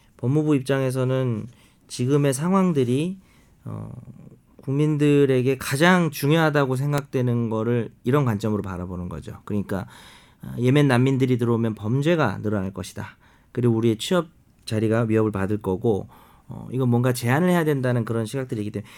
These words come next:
이 조치로 발표한 게 주로 이거 세 가지였던 건가요? 제일 먼저 발표한 게?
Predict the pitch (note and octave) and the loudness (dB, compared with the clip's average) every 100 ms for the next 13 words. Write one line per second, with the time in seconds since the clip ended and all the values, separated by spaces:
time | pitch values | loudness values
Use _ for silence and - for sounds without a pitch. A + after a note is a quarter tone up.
0 | - - F3+ - - D3 - A3+ E3 D3 | -10 -2 -2 -2 -8 -6 -2 0 0 0
1 | F3 D#3+ D3 - E3+ A3+ C#3 B2+ C3 D3 | -2 -2 -4 0 6 6 6 4 2 0
2 | D3 B2+ G2 F#2+ - - G2 F#2 G2 G2+ | -2 -2 -6 -8 -10 -8 -8 -8 -10 -10
3 | - B2 D3 C#3 G#2+ F#2 F2 F#2+ F2+ F#2+ | 0 4 6 6 2 -2 -4 -8 -8 -10